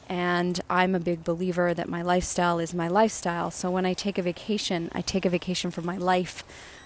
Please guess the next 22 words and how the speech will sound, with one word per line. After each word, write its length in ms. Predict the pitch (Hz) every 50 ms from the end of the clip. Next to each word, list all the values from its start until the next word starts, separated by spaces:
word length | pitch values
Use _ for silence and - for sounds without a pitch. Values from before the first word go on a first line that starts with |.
| - -
I 40 | 190
do 120 | 185 202
not 260 | 202 226 226 233 214
take 200 | - 202 190 -
a 40 | 180
vacation 380 | 170 170 - 175 160 - 175 160
from 160 | - 165 170
my 120 | 170 170
lifestyle. 840 | 170 170 180 185 185 - - - - 165 170 - - - - - 165 - - - - - - - - - - -
So 460 | - - 185 185 180 180 175 175 - - - 180
do 200 | 180 208 208 214
I 80 | 208
have 280 | 208 190 185 202 220 214
a 60 | 208
lot 240 | 202 196 196 196 196
of 80 | 208 202
extra 340 | 202 196 - - - 196
guacamole? 880 | 180 190 190 185 185 - 202 180 180 175 180 185 190 190 202 208 214 214 - - - - - - - - - - - - - -
Yeah, 720 | 165 147 147 147 139 - - - - - 330 370 392 403 403 - - -
'cause 180 | - 220 170
it's 140 | 170 170 160
delicious. 800 | - - 147 147 139 147 170 - - 262 320 349 - - - -